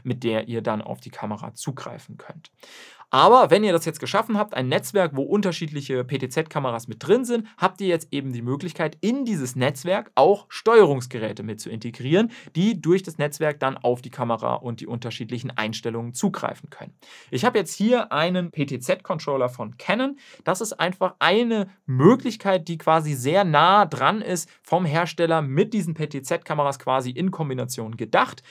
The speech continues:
Das gibt es bei unterschiedlichsten Herstellern, dass es eben solche P-T-Z-Controller spezifisch für bestimmte Kameramodelle gibt.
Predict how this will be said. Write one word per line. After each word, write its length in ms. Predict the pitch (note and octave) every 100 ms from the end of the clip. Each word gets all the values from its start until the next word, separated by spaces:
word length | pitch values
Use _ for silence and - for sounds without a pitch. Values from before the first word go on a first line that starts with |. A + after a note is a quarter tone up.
| -
Das 140 | - B2
gibt 180 | F#3+ D#3
es 80 |
bei 140 | B2+ A#2+
unterschiedlichsten 760 | G#3 B3 A3 G#3+ G#3+ F3 -
Herstellern, 560 | C3 E3+ G3 F3+ D#3+ D#3 -
dass 140 | D3+ D3+
es 40 |
eben 220 | D3 C3+
solche 240 | A#2+ A#2+ B2
P-T-Z-Controller 1040 | - A#2 A2 - F#3 - C#3+ - C3+ B2+
spezifisch 640 | - - - A3 A3+ G3+ -
für 140 | G#3
bestimmte 400 | F3+ E3+ D3+ B2
Kameramodelle 720 | D#3+ G3 G#3 G3+ E3 B2 A#2+
gibt. 300 | A2 A3 -